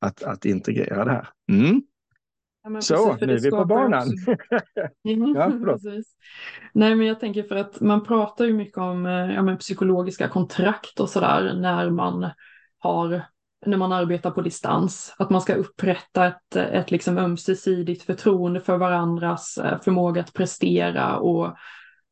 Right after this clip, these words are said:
Speaker 2: och liksom leverera det, ja, det man har kommit överens om.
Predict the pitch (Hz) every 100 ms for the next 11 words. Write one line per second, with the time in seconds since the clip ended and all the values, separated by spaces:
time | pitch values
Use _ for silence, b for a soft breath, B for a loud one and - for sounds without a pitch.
0 | _ 190 190 180 - 180 170 170 190 190
1 | 180 175 170 165 175 170 165 160 - -
2 | 185 156 - _ _ _ _ 180 170 196
3 | 180 180 170 170 180 - 180 185 214 196
4 | - 151 170